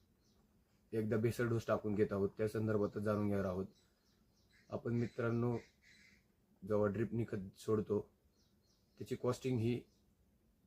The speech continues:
भेसळ डोसपेक्षा जास्त असते. कॉस्टिंग कमी करण्यासाठी आणि ब-, केळीला उत्तम अजून ग्रो होण्यासाठी आपण भेसळ डोस हा टाकून घेत असतो मित्रांनो.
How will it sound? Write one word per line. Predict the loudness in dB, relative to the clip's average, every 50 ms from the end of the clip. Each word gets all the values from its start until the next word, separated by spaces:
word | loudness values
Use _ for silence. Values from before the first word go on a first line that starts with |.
| _ _ _ _ _ _ _ -4
भेसळ | 0 0 0 2 2 2
डोसपेक्षा | 2 2 0 0 -2 -4 -2 -2 0
जास्त | 0 0 0 -2 -4
असते. | -4 -4 -6 -10 -20 -20 -20 _ _ _ _ _ _ _ _ _ _ _ _ -10 -4
कॉस्टिंग | -2 -2 -2 -2 -2 -2 0 2
कमी | 4 4 4 4
करण्यासाठी | 4 4 2 2 0 0 0 -2 -2 -2 -4 -4 -6 _ _ _ _ _ _ _ _ _ _ -8
आणि | -4 -2 -2 0
ब-, | 2 4 4 4 4 4 4 2 0 -4 _ _ _ _ _ _ -20 -8 -2 2
केळीला | 4 6 8 8 6
उत्तम | 6 4 2 0 2 4 4 6 6
अजून | 6 6 6 4
ग्रो | 6 6 6
होण्यासाठी | 6 6 4 2 0 -2 -4 -4 -6 -10 -16 -16 -18 _ _ _ _ _ _ _ _ -12
आपण | -12 -8 -4 -2 0 0
भेसळ | 0 0 0 0 0
डोस | 0 0 -2 -2 -2
हा | -2
टाकून | 0 0 0 0 0 -2 -2 -2
घेत | -2 -4 -6
असतो | -10 -14 -16 -18 -18
मित्रांनो. | -18 -16 -16 -16 -18 -18